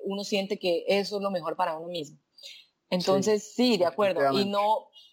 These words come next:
Speaker 1: y no se trata tampoco de volverse y decir que es espiritual y dejar de vivir, porque, pues, hay un, una sociedad alrededor de nosotros. Entonces, yo también, por ejemplo, cuando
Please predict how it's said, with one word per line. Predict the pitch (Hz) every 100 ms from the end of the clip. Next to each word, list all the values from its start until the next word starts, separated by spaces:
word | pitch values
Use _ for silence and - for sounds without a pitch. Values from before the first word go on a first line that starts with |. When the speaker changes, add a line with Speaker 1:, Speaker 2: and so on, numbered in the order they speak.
| _ _ -
Speaker 1:
y | 214
no | 214 214
se | 233
trata | 226 226 226
tampoco | 190 185 202
de | 208
volverse | 185 170 180 175 202
y | 196
decir | 175 165 180
que | 202
es | 196
espiritual | - 185 165 180 190
y |
dejar | 175 160 170
de | 175
vivir, | 156 156
porque, | 165 - 160 -
pues, | 175 165
hay | 170 175
un, | 196 196
una | - 208 208 208
sociedad | 190 - 165 170
alrededor | 185 165
de | 170
nosotros. | 170 170 180 - - _ _ _ _ _
Entonces, | - 180 185 196
yo | 185 196
también, | 214 262 262
por | 190
ejemplo, | 202 202 185
cuando | 180 175 170 170